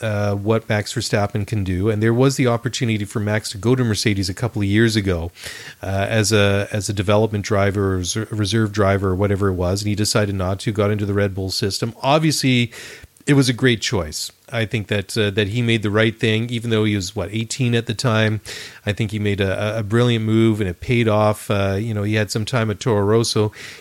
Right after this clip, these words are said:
Gets his first win at the <laughs> Spanish Grand Prix in his very first race, uh, for, for, uh, for Red Bull after he got bumped up after, uh,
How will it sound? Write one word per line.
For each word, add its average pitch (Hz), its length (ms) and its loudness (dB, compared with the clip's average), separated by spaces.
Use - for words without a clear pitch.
Gets 127 140 -2
his 113 140 -2
first 147 280 0
win 131 280 2
at 120 80 -4
the 120 40 -4
<laughs> - 120 -4
Spanish 117 380 -2
Grand 110 320 0
Prix 113 360 4
in 107 80 -4
his 98 180 -2
very 123 460 0
first 123 320 -2
race, 110 300 0
uh, 101 180 2
for, 101 240 -2
for, 98 220 -6
uh, 104 200 0
for - 140 -6
Red 107 240 2
Bull 98 280 2
after 104 220 0
he 107 80 2
got 98 240 0
bumped 101 260 0
up 98 200 -2
after, 98 460 0
uh, 95 340 2